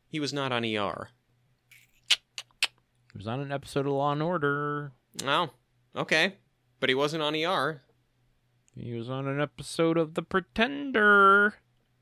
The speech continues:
Speaker 1: Yep. Yep, but he wasn't on E R. So who's the, who's the next one?
Speaker 2: <laughs> Danny Zorn was not on E R. Okay,
Speaker 1: Nice,
Speaker 2: moving on
Speaker 1: nice.
Speaker 2: to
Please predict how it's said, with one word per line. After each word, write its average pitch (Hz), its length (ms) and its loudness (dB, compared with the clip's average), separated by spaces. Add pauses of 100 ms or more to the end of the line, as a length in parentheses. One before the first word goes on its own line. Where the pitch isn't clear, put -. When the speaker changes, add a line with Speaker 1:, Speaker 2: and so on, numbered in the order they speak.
Speaker 1:
Yep. 269 500 0 (320)
Yep, 254 340 2
but 220 80 6
he 208 80 2
wasn't 247 320 4
on 247 160 -2
E 233 160 -2
R. 214 260 4
So 160 200 0
who's 247 260 -2
the, 240 280 6
who's 254 200 0
the 262 80 -2
next 285 320 -6
one? 101 1080 2 (420)
Speaker 2:
<laughs> - 600 -4
Danny 202 300 6
Zorn 180 280 6
was 139 240 2
not 143 320 8
on 156 160 2
E 151 140 2
R. 98 400 0
Okay, 175 240 8 (200)
Speaker 1:
Nice, 107 140 4
Speaker 2:
moving 190 220 8
on 135 240 8
Speaker 1:
nice. 110 240 2
Speaker 2:
to 107 480 2